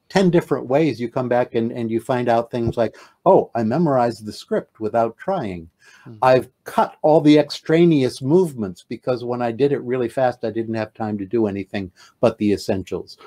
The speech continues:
Speaker 1: Or when I did it really slow, it felt ridiculous to do this thing that I didn't have to do." Or when I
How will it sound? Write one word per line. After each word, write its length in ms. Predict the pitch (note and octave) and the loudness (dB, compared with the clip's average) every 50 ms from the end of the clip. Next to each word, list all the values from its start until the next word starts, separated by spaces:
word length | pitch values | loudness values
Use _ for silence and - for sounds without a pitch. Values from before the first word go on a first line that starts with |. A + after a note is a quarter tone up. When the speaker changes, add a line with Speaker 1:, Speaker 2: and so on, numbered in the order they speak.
| - _ - | -16 _ 0
Speaker 1:
Or 160 | B2+ A#2+ A#2 | 2 4 4
when 160 | A#2+ C3 B2+ | 4 4 4
I 80 | B2+ B2 | 4 2
did 180 | A#2 A#2+ A#2+ A2+ | 4 2 2 2
it 60 | A#2+ | 0
really 360 | A2 B2 A2 A2 A#2 A2 A2 | -4 -2 0 0 2 2 0
slow, 500 | G2+ - - - A2+ A2+ A2+ G#2+ G2+ G2 | -2 -2 -4 0 2 4 4 4 4 2
it 140 | F#2+ F#2 - | 0 -2 -6
felt 300 | - - A2+ G#2 G2+ - - | -4 -2 0 0 0 -2 -4
ridiculous 720 | G#2+ G#2 G2 G2+ A2+ A2+ - - G#2 F2+ F#2 F2+ - - | -6 -6 -2 -4 -4 -4 -2 -4 -2 -2 -2 -6 -8 -12
to 160 | _ - G2 | _ -18 -10
do 200 | F2+ G2+ G2+ F#2+ | -6 -4 -4 -4
this 340 | F2+ F#2 F2+ - - - _ _ _ _ _ _ _ _ _ _ _ - | -4 -6 -8 -8 -12 -20 _ _ _ _ _ _ _ _ _ _ _ 2
thing 680 | - A#2 A#2 A2 G#2 G2+ F#2+ F2+ E2+ E2+ E2+ E2 E2+ E2 _ _ - | 4 4 6 6 4 2 0 -2 -4 -6 -8 -10 -12 -16 _ _ -8
that 200 | F#2+ G2 G2 F#2+ | -4 -2 0 0
I 100 | F#2+ F#2+ | 0 -2
didn't 280 | F#2 G2 G#2 G2 G2+ G2 | -2 -2 -4 -4 -4 -4
have 240 | G#2 A2 F#2+ - _ | -2 -4 -4 -4 _
to 100 | - G#2+ G2+ | -8 -8 -2
do." 560 | G2 C3+ E3+ F3 D3 A#2+ G#2 F#2 E2+ E2 - - - - - - _ - | 4 6 8 8 8 6 4 2 0 -4 -10 -16 -20 -20 -20 -18 _ 2
Or 540 | C3 B2 B2 B2 B2 B2 A#2+ A#2 A2+ A2+ G2+ - | 4 6 8 8 8 8 6 6 6 4 2 0
when 180 | B2+ B2+ B2 B2 | 0 0 0 0
I 120 | A2+ | -2